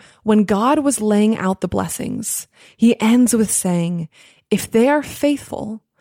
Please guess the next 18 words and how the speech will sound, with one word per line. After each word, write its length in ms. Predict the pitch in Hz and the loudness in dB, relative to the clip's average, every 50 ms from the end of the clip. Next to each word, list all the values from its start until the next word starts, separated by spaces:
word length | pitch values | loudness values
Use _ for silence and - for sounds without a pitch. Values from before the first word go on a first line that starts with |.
| _ - - _ | _ -20 -18 _
if 120 | - 233 - | -2 0 2
they 160 | 254 254 233 | 4 4 4
live 360 | 214 220 247 262 277 302 285 | 4 4 4 4 4 4 4
in 160 | 233 240 254 | 2 2 2
obedience 580 | 247 233 196 220 208 226 233 254 254 240 220 - | 2 2 2 2 0 2 2 2 2 2 0 -2
to 100 | - - | -2 0
his 160 | 214 202 - - | 0 0 0 -2
covenant, 480 | - - 185 - 170 170 185 - - _ _ _ - - - _ | -6 -8 -6 -4 -4 -4 -4 -6 -8 _ _ _ -20 -20 -20 _
he 140 | - - 233 | 0 0 2
will 140 | 202 233 214 | 2 2 -2
dwell 340 | 220 208 214 220 220 220 | -2 -4 -2 -2 -2 0
among 320 | - 185 180 180 185 196 185 | 0 0 2 2 2 0 -2
them. 360 | 185 185 185 190 175 170 - _ _ _ _ _ _ _ _ - | -2 -6 -8 -8 -10 -12 -12 _ _ _ _ _ _ _ _ -16
He 140 | - - 240 | -2 -2 0
will 120 | 220 226 | 2 2
be 180 | - - 226 240 | 2 2 2 2
their 160 | 233 233 196 | 2 0 -2
God." 520 | - - 170 160 180 185 180 160 156 156 | -2 -6 -8 -6 -6 -6 -6 -6 -8 -10